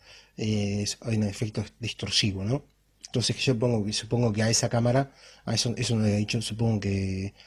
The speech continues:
a la cámara, a la cámara que nos muestra el, que nos muestra la, la, la, la, la pintura, le pusieron ese elemento distorsivo que hace, dobla esa forma así.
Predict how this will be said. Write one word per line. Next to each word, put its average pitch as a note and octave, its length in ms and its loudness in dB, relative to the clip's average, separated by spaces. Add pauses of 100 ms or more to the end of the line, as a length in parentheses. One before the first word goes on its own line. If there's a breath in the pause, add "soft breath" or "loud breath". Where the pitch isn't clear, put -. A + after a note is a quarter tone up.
(540 loud breath)
a G#2+ 140 -2
la G#2+ 160 2
cámara, B2+ 360 2
a A#2 140 2
la G#2 240 0
cámara C3 380 6
que A#2 80 2
nos G2 100 0
muestra A#2+ 380 4
el, G2+ 580 2 (260)
que A2 100 -4
nos G#2+ 120 0
muestra A2+ 300 0
la, G2 480 2 (400 loud breath)
la, G2+ 300 2
la, G2 160 0 (180)
la, G2 360 2 (540)
la A2 140 0
pintura, C3+ 560 6 (180 soft breath)
le G2 80 -4
pusieron A2+ 380 4
ese B2 180 6
elemento B2+ 500 4
distorsivo C#3 760 2
que A#2+ 160 4
hace, A2+ 280 4 (440)
dobla G#2 420 -4
esa G2+ 180 -10
forma A2 360 -6
así. A#2+ 280 -6